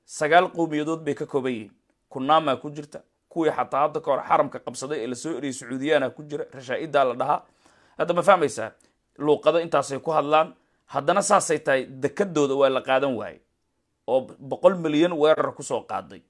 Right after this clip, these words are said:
Waad ogtihiin dagaalkii dhex maray Ethiopia, Eritrea. Iyagoo kaniisada, macnihii,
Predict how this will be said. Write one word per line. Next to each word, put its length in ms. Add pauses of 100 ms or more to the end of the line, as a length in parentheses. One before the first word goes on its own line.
(120)
Waad 180
ogtihiin 480
dagaalkii 400
dhex 180
maray 260
Ethiopia, 440
Eritrea. 400 (1300)
Iyagoo 300
kaniisada, 500 (220)
macnihii, 440